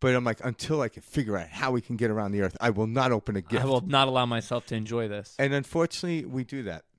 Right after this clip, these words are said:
Speaker 2: All day
Speaker 1: We
Speaker 2: long.
Speaker 1: do that with our dreams. We, like, we get, like, "I don't know how this, I, I can't see how this would work." And we, um,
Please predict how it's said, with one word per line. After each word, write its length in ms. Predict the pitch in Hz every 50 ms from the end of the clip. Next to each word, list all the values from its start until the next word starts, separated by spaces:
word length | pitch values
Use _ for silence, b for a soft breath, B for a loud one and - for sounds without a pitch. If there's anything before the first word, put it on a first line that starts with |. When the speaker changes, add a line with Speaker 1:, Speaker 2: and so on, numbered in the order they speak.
| _ _ - - _ _ _ _
Speaker 2:
All 140 | - 117 139
day 120 | 139 151 139 127
Speaker 1:
We 60 | 123 123
Speaker 2:
long. 100 | 113 -
Speaker 1:
do 140 | 139 131
that 160 | 127 135 135 113
with 120 | 143 147
our 100 | 147 147 143
dreams. 440 | - - 151 147 117 87 87 - -
We, 300 | 110 110 110 107 107 -
like, 200 | 110 113 107 - b b b b b -
we 140 | - 120 120
get, 200 | 104 135 120 107
like, 180 | 104 98 - - -
"I 100 | - 131
don't 120 | 139 139
know 60 | 127 113
how 180 | 98 113 131 123
this, 200 | 110 107 101 - -
I, 180 | 120 123 127
I 80 | - 117
can't 280 | - - - 147 127 -
see 140 | - 131
how 160 | 113 117 117 110
this 180 | 101 - - 107
would 100 | 95 98
work." 340 | 117 110 87 - _ _ _ b b b b b b b b b b -
And 280 | 120 123 120 120 110
we, 340 | 104 123 120 113 113 113 -
um, 460 | - 110 107 107 104 104 98 95 90